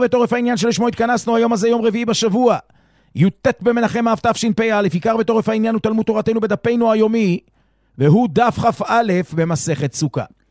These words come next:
את תלמוד תורתנו אנחנו מתחילים ללמוד בדף כ עמוד ב', תחילתו של הפרק השני במסכת סוכה, פרק ששמו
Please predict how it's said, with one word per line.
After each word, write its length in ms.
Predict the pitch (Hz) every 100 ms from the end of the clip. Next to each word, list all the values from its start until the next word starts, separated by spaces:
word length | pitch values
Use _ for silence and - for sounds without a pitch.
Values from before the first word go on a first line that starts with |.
| _ _ _ _ -
את 60 | 240
תלמוד 280 | 277 285 285
תורתנו 480 | 285 262 262 262 262
אנחנו 140 | 214
מתחילים 320 | 247 - 247
ללמוד 300 | 247 233 247
בדף 240 | 226 226 -
כ 240 | 220 240
עמוד 240 | 254 254 160
ב', 140 | 247
תחילתו 460 | - - 214 208 233
של 160 | 233
הפרק 420 | 233 - 254 240 220
השני 340 | - 226 240
במסכת 460 | 220 214 226 208 -
סוכה, 320 | 214 233 220
פרק 300 | - 226 226
ששמו 520 | 196 - 226 226 -